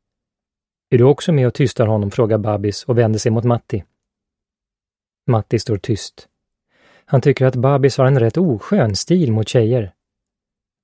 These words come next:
Dessutom har han lovat morsan att hålla sig lugn nu när hans storebror Jona åkte in för misshandel. Samtidigt kan han ju inte svika Babis. De har ju varit polare sedan de var små. De får försöka lösa det här diskret.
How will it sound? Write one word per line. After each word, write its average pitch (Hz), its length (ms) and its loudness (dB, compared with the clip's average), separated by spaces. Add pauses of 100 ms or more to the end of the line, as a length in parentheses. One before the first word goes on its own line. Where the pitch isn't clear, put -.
Dessutom 143 440 0
har 123 60 2
han 123 140 2
lovat 123 280 2
morsan 147 420 -2
att 120 100 -4
hålla 123 180 0
sig 147 140 2
lugn 147 320 2
nu 104 180 0
när 110 120 -2
hans 117 160 0
storebror 127 540 0
Jona 139 420 0
åkte 117 220 -4
in 110 140 0
för 117 120 -4
misshandel. 120 680 -2 (840)
Samtidigt 135 640 -2
kan 120 180 -2
han 110 100 0
ju 123 80 2
inte 143 200 -2
svika 139 500 -2
Babis. 117 580 -4 (400)
De - 160 -4
har 123 80 2
ju 127 60 4
varit 135 280 2
polare 139 440 2
sedan 123 180 0
de 123 100 2
var 123 100 2
små. 123 380 0 (960)
De 120 140 -2
får 120 100 2
försöka 120 360 -2
lösa 123 320 0
det 107 60 -2
här 98 100 -4
diskret. - 760 -8